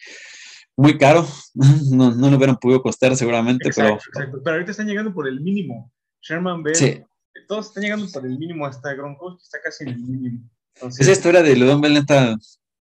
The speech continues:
Speaker 1: me sorprende muchísimo. Cómo de estar pidiendo todo, estar hasta acá, a llegar a un equipo a pedir el mínimo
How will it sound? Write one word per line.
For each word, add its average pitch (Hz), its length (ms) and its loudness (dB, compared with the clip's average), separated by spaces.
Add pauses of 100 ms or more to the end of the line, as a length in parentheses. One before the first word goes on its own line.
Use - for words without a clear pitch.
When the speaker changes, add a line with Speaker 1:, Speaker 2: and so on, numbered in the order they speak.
(200)
Speaker 1:
me 123 180 -2
sorprende 139 400 0
muchísimo. 123 540 0
Cómo 160 240 0
de 120 180 4
estar 135 340 -2
pidiendo 131 400 2
todo, 135 420 4
estar 127 280 0
hasta 139 200 -2
acá, 131 380 -2 (180)
a 117 120 -2
llegar 117 320 2
a 117 320 4 (420)
un 135 160 2
equipo 139 320 2
a 139 80 2
pedir 127 220 2
el 127 100 2
mínimo 139 720 0